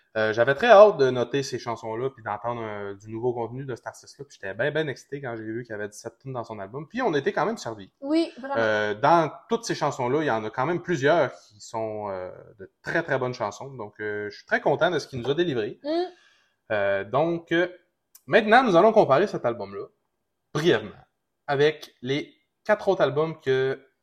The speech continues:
Speaker 1: a fait précédemment, dont le premier Stony en deux mille seize, le deuxième Beer Bongs and Bentleys en deux mille dix-huit, l'album Hollywood's Bleeding en deux mille dix-neuf et Twelve Carat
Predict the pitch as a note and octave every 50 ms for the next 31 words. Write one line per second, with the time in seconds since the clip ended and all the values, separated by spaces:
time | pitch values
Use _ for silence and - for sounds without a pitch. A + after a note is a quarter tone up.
0 | _ _ _ - G#2 A2+ A2+ - F#3 F#3 - - D3 - - A2+ G#2+ F#2+ F#2 F#2
1 | E2+ - - _ _ _ _ _ _ _ _ _ _ _ - A#2+ G#2 A#2 A2 A2+
2 | A2 A2 A2 A2 A2 G#2+ - - A2+ A2 A#2 A#2 A#2 A2+ - - G2+ G#2 A2 C3+
3 | G3+ - _ - A2+ A2 G#2+ G2+ G2+ G2 - - A2+ B2 C#3 D3 C#3 C3 C3 A#2+
4 | A#2 A#2 A#2 A#2+ C3+ C#3+ D3 D3 D3 D3 C3+ B2+ C#3+ D3+ D3+ D3 C#3 C#3+ D3 D3
5 | D3 D3 C3 B2+ B2 A#2+ A2+ A2 G#2+ G#2 - A#2+ C3+ F#3 G#3+ A3 A3 G#3+ - -
6 | _ - A#2+ A#2 A2+ A2 G#2 G#2 G2+ G2 F#2+ F#2+ - A#2 F3+ - _ _ _ _
7 | _ _ _ _ _ _ _ _ _ _ _ _ _ _ - C3+ C3+ C3 D3+ E3
8 | F3 E3+ A#3 B3+ C4 A#3+ A#3+ A#3+ G3+ E3+ F3 G#3 A#3 A3+ G#3+ A3 G#3+ F#3 D3 B2
9 | A#2+ A#2 B2 A#2+ A#2 A2 A2+ A2 A2 C#3+ F3 F3 - F3 G3 G3+ - _ _ _
10 | - E3 E3 E3+ F3 F3 E3+ E3 - - - D#3+ D3+ C#3+ D3+